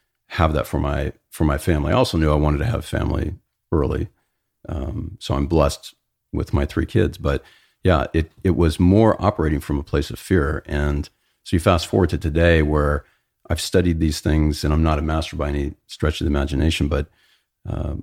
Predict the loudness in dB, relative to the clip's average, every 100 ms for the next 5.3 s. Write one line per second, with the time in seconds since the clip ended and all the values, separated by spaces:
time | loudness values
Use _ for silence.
0 | -2 0 2 2 4 4 4 2 0 2
1 | 2 2 2 0 0 -2 0 -2 -2 -4
2 | -6 0 2 4 2 0 -4 -18 _ -8
3 | -4 -4 -2 -2 -2 -4 -2 -2 -2 -2
4 | -4 -6 -10 _ _ _ -10 2 4 6
5 | 4 -2